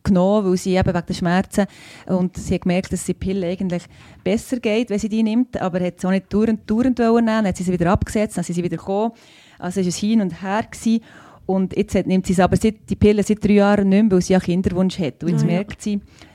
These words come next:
Speaker 1: also erstes Mal werden die Schmerzen schlimmer und es klappt auch nicht mit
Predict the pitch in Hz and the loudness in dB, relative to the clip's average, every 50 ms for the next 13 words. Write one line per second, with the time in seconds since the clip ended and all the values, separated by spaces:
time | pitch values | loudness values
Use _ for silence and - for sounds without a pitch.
0 | _ _ _ _ - 208 185 175 185 185 - 190 185 180 170 160 165 165 - - | _ _ _ _ -4 0 0 0 0 0 0 0 0 0 0 -2 -4 -6 -8 -8
1 | 175 180 185 220 220 - 240 - - - - - - 196 214 214 220 220 214 220 | -6 -4 -4 -4 -2 -4 -6 -6 -6 -14 -14 -10 -6 -4 -2 0 0 0 0 -2
2 | 214 - - 170 170 170 151 - - 175 - - - 160 156 - - 170 170 175 | -4 -4 -4 -4 -4 -4 -4 -6 -10 -12 -10 -8 -8 -8 -8 -6 -6 -6 -6 -6
3 | 185 - - 170 | -8 -12 -14 -14